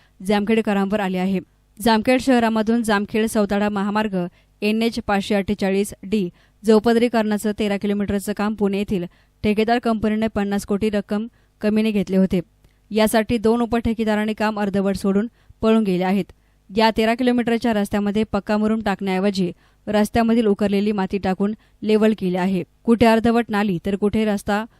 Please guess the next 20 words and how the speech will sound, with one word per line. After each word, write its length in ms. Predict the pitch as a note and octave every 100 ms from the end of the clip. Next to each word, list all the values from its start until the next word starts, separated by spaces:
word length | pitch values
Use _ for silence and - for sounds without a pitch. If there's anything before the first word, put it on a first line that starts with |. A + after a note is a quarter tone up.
| _ G#3+
मध्येच 320 | G#3+ A#3 -
खोदून 240 | A3+ A3
ठेवला 280 | A3+ F#3+ F#3
आहे. 220 | F3+ F#3+ - _ _ _ -
मागचं 340 | A3 G#3 A#3+
काम 220 | A#3 B3
पूर्ण 220 | A3+ A3+ A3
न 160 | A3
करता 360 | G#3+ G#3 A3 G#3
अर्धवट 320 | G3+ G3+ G3
सोडून 320 | - G3+ G3+ A#3 _ _ -
पुढचे 300 | A3 G3+ A3+
खोदलेल्या 340 | A#3 A3 A3 A3+
कामावर 420 | G#3 G3 G3+ F3+
पंधरा 340 | F3 G3 G#3 G#3
पंधरा 260 | G#3 G#3
दिवस 320 | G3+ G3 G#3+
काम 200 | - F#3
होत 140 | F#3 F3+
नाही. 220 | F#3+ G3